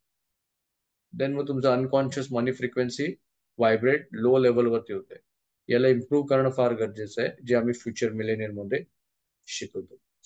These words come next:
So बस twenty minutes मध्ये मी एवढं तुम्हाला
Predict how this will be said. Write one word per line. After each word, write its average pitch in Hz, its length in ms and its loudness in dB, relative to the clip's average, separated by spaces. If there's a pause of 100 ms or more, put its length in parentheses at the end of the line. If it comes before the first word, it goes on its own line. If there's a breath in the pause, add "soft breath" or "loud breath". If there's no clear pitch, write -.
(160)
So 123 180 0 (120)
बस 147 360 2
twenty 131 200 4
minutes 135 340 0
मध्ये 131 160 2
मी 127 160 0
एवढं 120 240 0
तुम्हाला 120 460 -2